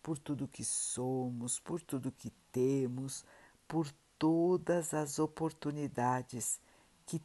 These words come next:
temos em nossa vida para a nossa melhoria. Que possamos aproveitar, perceber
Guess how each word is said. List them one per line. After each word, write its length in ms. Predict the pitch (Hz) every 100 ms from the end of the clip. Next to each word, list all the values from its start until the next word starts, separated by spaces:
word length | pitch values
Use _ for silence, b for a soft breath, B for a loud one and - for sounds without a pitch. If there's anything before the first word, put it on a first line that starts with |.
| -
temos 600 | 180 180 180 156 143 123
em 100 | 131
nossa 420 | 123 120 - 117 110
vida 580 | - 147 143 151 151 b b b b _ -
para 380 | 151 160 151 147
a 40 |
nossa 560 | 131 135 156 - - 131
melhoria. 760 | 135 127 123 110 113 107 104 - _ B B B B B -
Que 100 | 160
possamos 760 | - 165 - 156 156 151 135
aproveitar, 1080 | 135 - 131 139 123 131 - - 113 123 123 - b b b b _
perceber 960 | 175 202 226 - - - 220 143 135 127